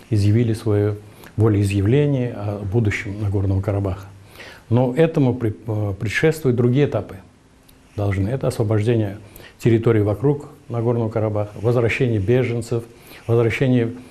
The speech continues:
азербайджанских беженцев на территорию, э, бывшей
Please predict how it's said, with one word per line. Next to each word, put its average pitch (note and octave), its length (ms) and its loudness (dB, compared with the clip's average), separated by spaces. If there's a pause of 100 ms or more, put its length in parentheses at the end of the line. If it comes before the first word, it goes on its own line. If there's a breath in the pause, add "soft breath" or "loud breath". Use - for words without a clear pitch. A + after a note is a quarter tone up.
(180 loud breath)
азербайджанских A2 640 2
беженцев G#2 600 0
на A2 140 -2
территорию, G#2 600 2 (440 loud breath)
э, G2 420 -4
бывшей G2+ 560 0